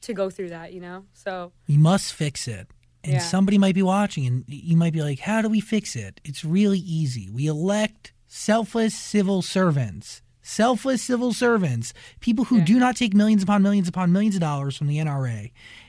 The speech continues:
Speaker 2: These
Speaker 1: Yeah.
Speaker 2: politicians are getting paid a ton of money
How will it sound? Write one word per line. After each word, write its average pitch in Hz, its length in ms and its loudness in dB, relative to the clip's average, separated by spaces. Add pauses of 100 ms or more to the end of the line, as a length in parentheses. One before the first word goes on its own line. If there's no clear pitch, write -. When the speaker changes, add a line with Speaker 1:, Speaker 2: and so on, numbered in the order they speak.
(120)
Speaker 2:
These 262 440 2
Speaker 1:
Yeah. - 60 -12
Speaker 2:
politicians 196 920 -2 (920)
are 202 100 4
getting 240 260 4
paid 240 380 -2 (400)
a 202 80 -2 (100)
ton - 240 -6
of 320 80 2
money 254 320 0